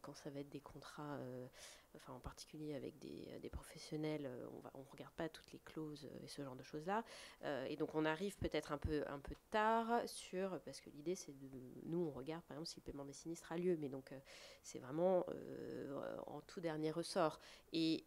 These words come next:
euh, enfin, il y a des discussions, euh, sur, euh, les, les sanctions. Alors, il y a des mesures de sanctions, hein, qu'on peut prendre, euh, mais, euh, voilà, enfin, nous, on n'a pas donné l'agrément, on peut pas retirer l'agrément de la même manière qu'on, qu'on le, qu'on le donne.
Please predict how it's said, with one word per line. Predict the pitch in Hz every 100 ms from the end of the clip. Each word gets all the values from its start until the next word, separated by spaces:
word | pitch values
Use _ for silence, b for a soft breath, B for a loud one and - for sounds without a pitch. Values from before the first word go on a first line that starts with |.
| -
euh, | 147 135 127 139 - - - -
enfin, | - 160
il |
y | 151
a |
des | 165
discussions, | 156 - - 165 - 180 175
euh, | 147
sur, | 135 - - 165 170 165
euh, | 143 143 139 139 B B -
les, | 143
les | 143
sanctions. | 147 160 156 - 180 170 165 -
Alors, | - -
il |
y |
a | 233
des | 247
mesures | 180 175
de | 156
sanctions, | 151 175 - 196 170
hein, | 143 151
qu'on | 151
peut | -
prendre, | 139 - 220 269 143 - B B -
euh, | 151 147 147 147
mais, | 147 160 180 185 - -
euh, | 131 117 87 -
voilà, | 165 165
enfin, | - 143
nous, | 151
on | 185 165
n'a | 147
pas | 131 160
donné | 156 160 147
l'agrément, | 139 170 165 202 226
on | 165
peut | -
pas | 175
retirer | 170 160 - 156
l'agrément | 143 135 151 180
de |
la | 170
même | 151
manière | 147 147 175 185 -
qu'on, | - - -
qu'on | -
le, | 147 135 135
qu'on | 135 143
le | 147
donne. | 156 185 147